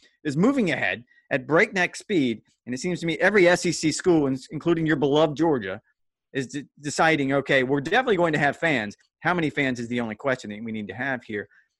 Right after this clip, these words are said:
Golf is moving slow, and maybe rightfully so,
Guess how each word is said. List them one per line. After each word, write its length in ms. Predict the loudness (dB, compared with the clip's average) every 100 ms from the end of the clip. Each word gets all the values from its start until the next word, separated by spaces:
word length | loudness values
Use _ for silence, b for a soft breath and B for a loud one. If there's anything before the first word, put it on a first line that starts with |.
| b _
Golf 240 | 0 2 2
is 100 | 0
moving 280 | 2 0 -2
slow, 400 | 0 2 2 2
and 80 | 0
maybe 240 | 0 0
rightfully 420 | 0 0 -4 -8
so, 480 | -4 0 2 2 -2